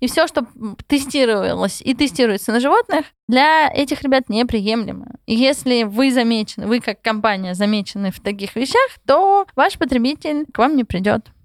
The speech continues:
Потому что это для ребят этих противопоказание. Ну и, конечно, мы все понимаем, что у этих ребят абсолютно другие границы.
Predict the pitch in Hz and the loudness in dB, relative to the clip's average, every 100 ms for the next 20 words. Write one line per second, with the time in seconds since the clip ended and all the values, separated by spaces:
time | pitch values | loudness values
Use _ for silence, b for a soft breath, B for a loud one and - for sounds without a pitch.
0 | _ - 220 233 240 269 - - - 240 | _ -4 -2 0 2 2 0 -8 0 4
1 | 240 240 - 294 349 - 202 190 196 196 | 4 2 2 0 0 2 0 -2 -4 -2
2 | 196 196 190 - - 214 196 - - 294 | -2 -4 -6 -6 -6 -6 -8 -14 -2 2
3 | 349 381 220 185 185 208 226 262 247 220 | 2 0 -6 -8 -4 -2 0 0 0 -4
4 | - _ _ _ _ _ _ _ _ _ | -8 _ _ _ _ _ _ _ _ _
5 | _ 440 440 - 320 403 403 - 294 269 | _ 0 2 2 0 2 0 2 4 4
6 | 247 254 311 - 247 254 254 349 359 262 | 2 2 0 0 -2 0 0 0 0 0
7 | - 233 240 240 247 262 247 - 233 247 | -2 0 2 2 2 0 -2 -2 2 2
8 | 233 233 226 - 254 262 233 226 233 226 | 2 -2 -4 0 2 2 2 0 0 0
9 | 220 233 269 359 - 262 233 | 0 0 0 -2 -2 0 0